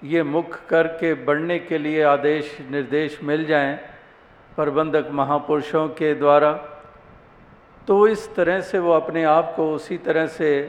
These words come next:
निभाते चले जाते हैं और वहाँ पर इस समर्पित भाव से युक्त होकर अपने आप को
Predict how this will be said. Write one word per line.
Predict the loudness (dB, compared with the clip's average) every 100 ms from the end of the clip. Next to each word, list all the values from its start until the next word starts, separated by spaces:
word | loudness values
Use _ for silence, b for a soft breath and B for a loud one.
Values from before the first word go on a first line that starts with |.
| -4
निभाते | -4 -2 0 0 0
चले | -2 0 0 2
जाते | 2 2 0 -2
हैं | -4 -14 -18 -20 -20 _ _ _ _ _ _ _ -20 -20 -20 _ _ _
और | 2 4
वहाँ | 6 6 6 4
पर | 4 2 2 -8 -16 -20 -20 -20 -20 -20 0
इस | 2 2 -4 -18 -20 -20 -14 -6
समर्पित | 2 2 2 -2 -4 -6
भाव | 2 4 4
से | 0 -4
युक्त | -2 -4 -2
होकर | -2 0 2
अपने | 2 0 0
आप | 2 2 2
को | 0 0 0 -6